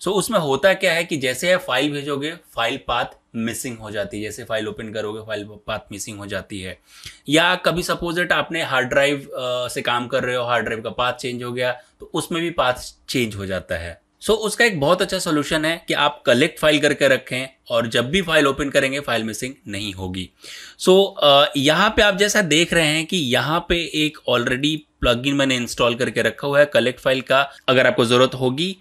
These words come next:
तो मैं आपको बता दूंगा ये प्लगइन इंस्टॉल कैसे करना है। So, यहाँ पे आप जाएंगे कलेक्ट फाइल में, कलेक्ट फाइल पे क्लिक करेंगे और यहाँ पे पूछेगा आपको सेव कहाँ करना है। So, आप just जाएं, यहाँ पे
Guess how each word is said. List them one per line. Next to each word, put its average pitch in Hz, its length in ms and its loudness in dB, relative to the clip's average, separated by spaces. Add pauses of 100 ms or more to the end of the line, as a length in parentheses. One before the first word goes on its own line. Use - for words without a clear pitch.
(120)
तो 127 80 -6
मैं 123 80 2
आपको 117 220 0
बता 110 240 4
दूंगा 135 240 2
ये 123 120 2
प्लगइन 113 300 -2
इंस्टॉल 113 380 -4
कैसे 123 260 -4
करना 127 320 0
है। 135 260 -4 (300)
So, 151 160 0 (760)
यहाँ 165 340 2
पे 262 120 4
आप 226 100 4
जाएंगे 160 340 2
कलेक्ट 147 400 0
फाइल 123 180 2
में, 131 160 -2
कलेक्ट 135 360 -2
फाइल 135 220 2
पे 135 80 0
क्लिक 147 360 0
करेंगे 123 360 2
और 123 240 2
यहाँ 123 160 2
पे 135 80 -4
पूछेगा 135 380 -2
आपको 151 220 -6
सेव 127 400 -4
कहाँ 110 180 -6
करना 101 340 -4
है। 92 200 -8 (320)
So, - 60 -6
आप 117 180 0
just 147 280 0
जाएं, 143 280 2 (180)
यहाँ 104 280 -6
पे 107 200 -6